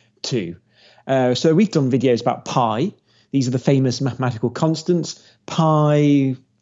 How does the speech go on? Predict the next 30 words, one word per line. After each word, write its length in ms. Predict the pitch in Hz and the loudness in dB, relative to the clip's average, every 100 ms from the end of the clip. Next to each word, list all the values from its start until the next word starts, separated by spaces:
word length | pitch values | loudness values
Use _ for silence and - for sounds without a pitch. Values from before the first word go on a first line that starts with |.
| - | 0
Fibonacci, 640 | 147 151 151 147 - 151 | 2 4 2 0 0 0
sequences, 800 | - 165 139 147 139 147 139 120 | 0 -2 0 -2 0 2 2 2
golden 360 | 151 143 127 127 | 0 0 2 2
ratio. 800 | 135 139 - 143 131 131 131 123 - - 165 | 2 0 0 0 2 2 2 0 -6 -10 -4
We've 100 | 151 | 2
done 200 | 214 120 | 2 2
those. 440 | 117 147 - - _ - - _ | 2 0 -4 -12 _ -20 -20 _
Uh, 220 | 147 151 | 0 0
but 240 | 147 160 - | 2 0 0
E, 500 | 254 262 143 131 202 - _ _ _ _ _ _ _ | 2 2 4 2 -2 -6 _ _ _ _ _ _ _
we 140 | 180 165 | 2 4
ho-, 260 | 196 202 | 4 2
we 220 | 180 175 160 | 2 0 2
held 240 | 202 185 | 0 0
back 320 | 233 233 - | 0 -2 -4
on 140 | 120 110 | -4 -4
because 440 | 143 151 147 160 | 0 0 0 -2
it 80 | 156 | -2
was 800 | 147 139 131 - - - - - 190 | 0 0 -2 -8 -12 -12 -14 -8 0
the 100 | 156 | 2
more 200 | 151 143 | 2 2
challenging 420 | 165 147 131 135 | 0 0 0 0
one 160 | 139 | -2
to 100 | 131 | -2
do. 200 | 135 170 | 0 2
It's 100 | 127 | 2
not 220 | 156 175 151 | 0 0 0
the 160 | 151 | 0
obvious 560 | 160 151 139 131 123 - | 2 2 4 2 0 -2
one 460 | 135 131 120 117 | 0 2 0 -4